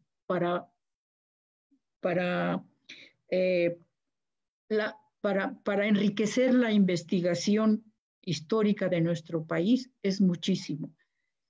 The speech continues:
Verdaderamente sí, es, esto es, yo, yo sí hago un gran llamado a las bibliotecas y a los archivos que se ocupen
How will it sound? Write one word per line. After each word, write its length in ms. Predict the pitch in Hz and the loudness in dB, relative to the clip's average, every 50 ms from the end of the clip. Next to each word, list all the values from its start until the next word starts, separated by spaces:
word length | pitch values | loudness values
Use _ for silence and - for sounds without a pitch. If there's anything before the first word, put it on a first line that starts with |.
| _ _ _ _ _ _ _ _ _ _ | _ _ _ _ _ _ _ _ _ _
Verdaderamente 920 | - 196 202 190 196 196 196 190 214 254 269 262 254 233 220 220 208 - 247 | -6 -4 -2 0 0 0 0 2 2 4 4 4 4 4 4 2 0 0 -2
sí, 360 | 226 - - 214 226 - - - - | -2 0 0 0 0 0 -2 -4 -2
es, 320 | 208 226 220 - - - _ _ _ _ _ _ | -2 -2 -2 -4 -8 -14 _ _ _ _ _ _
esto 400 | 233 269 262 262 - - 254 233 | 0 0 0 0 0 0 0 2
es, 320 | 220 226 233 220 - - - _ _ _ _ _ _ _ | 2 0 0 -2 -4 -12 -18 _ _ _ _ _ _ _
yo, 180 | 233 247 269 269 - _ _ _ | -6 -4 -4 -6 -8 _ _ _
yo 260 | 285 233 208 240 240 240 | -6 -2 0 2 2 0
sí 320 | 240 - 262 233 233 233 | 0 2 2 2 4 2
hago 380 | 208 214 226 220 220 208 214 - - - | 2 0 0 0 0 0 -2 -4 -2 2
un 320 | 269 262 262 247 247 233 | 6 6 8 8 8 8
gran 480 | 214 233 226 214 220 233 226 226 233 202 | 6 4 2 2 4 4 6 6 4 4
llamado 640 | 196 208 185 180 190 196 202 202 196 190 180 175 | 2 0 2 2 2 2 2 2 2 2 2 2
a 60 | 180 | 0
las 260 | 180 180 185 180 175 | 0 0 0 -2 0
bibliotecas 920 | 185 247 247 220 233 214 202 190 190 - 190 180 180 - 185 180 170 - | 2 2 4 4 4 4 2 2 0 -2 -4 -4 -2 -2 -4 -4 -2 -2
y 60 | 185 190 | -2 0
a 40 | |
los 220 | 196 202 208 202 - | 0 0 0 0 -2
archivos 560 | 190 180 - - - 190 180 185 190 196 - - - - _ _ _ _ _ | -4 -4 -4 -4 -2 -2 -2 -2 -4 -6 -6 -14 -20 -20 _ _ _ _ _
que 140 | _ - 262 | _ 0 0
se 160 | - 262 262 | 2 2 2
ocupen 720 | 220 190 - - - 269 269 269 269 269 247 233 233 - | 0 0 -2 0 2 2 2 2 2 4 4 4 4 2